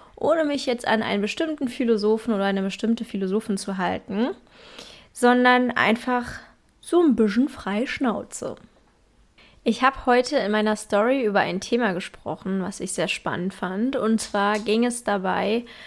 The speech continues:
um einen Kommentar, den ich auf einem meiner Posts bekommen habe.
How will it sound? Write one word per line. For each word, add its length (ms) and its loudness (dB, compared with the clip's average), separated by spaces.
um 380 6
einen 320 4
Kommentar, 580 0
den 220 2
ich 180 -4
auf 140 -10
einem 260 -2
meiner 240 -2
Posts 400 -6
bekommen 500 -6
habe. 400 -6